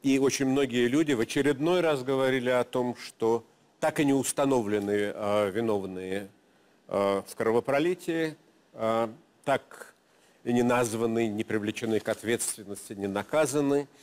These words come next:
И вот смотрите, э, скоро ещё одна дата, и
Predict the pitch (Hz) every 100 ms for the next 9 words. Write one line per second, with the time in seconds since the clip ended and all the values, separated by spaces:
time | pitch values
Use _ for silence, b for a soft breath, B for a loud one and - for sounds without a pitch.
0 | B B B - 143 151 151 151 151 151
1 | 143 - 120 127 123 - _ _ _ -
2 | - 170 185 175 170 - _ _ _ -
3 | 120 135 - 139 117 107 107 101 98 -
4 | _ _ _ _ _ _ _ - 147 175
5 | 117 104